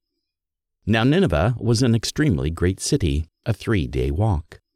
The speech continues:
Jonah set out on the first day of his walk in the city and proclaimed, "In forty days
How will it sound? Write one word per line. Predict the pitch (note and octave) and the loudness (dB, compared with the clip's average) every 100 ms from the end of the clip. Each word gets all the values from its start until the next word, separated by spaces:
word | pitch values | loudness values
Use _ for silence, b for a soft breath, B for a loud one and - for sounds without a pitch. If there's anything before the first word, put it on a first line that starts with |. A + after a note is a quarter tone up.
| _ _ _ _ _ _ _ | _ _ _ _ _ _ _
Jonah | A2 F#2+ B2 | 0 2 2
set | C3+ C3 - | 0 0 0
out | C#2+ D2+ - | 0 0 -2
on | F#2+ | -2
the | F2+ | -2
first | - C3 - | 0 -2 -2
day | - B1 | -2 -2
of | C2 | -2
his | D#2 D#2+ | -2 -2
walk | F#2+ G2 F#2+ - | 0 0 -2 -2
in | G#2 | -2
the | F#2+ | 0
city | A2 - G2 F2 - | -2 -2 0 0 -2
and | F#2 F2+ - | 0 0 0
proclaimed, | G#2 - D2 C2 B1+ D2+ - _ _ _ _ _ _ _ | -2 0 -2 0 -2 -4 -6 _ _ _ _ _ _ _
"In | B2+ | -2
forty | A#2 C#3+ D3 - | 2 2 2 2
days | C3 D2 C#2+ F#2+ | 2 2 0 -2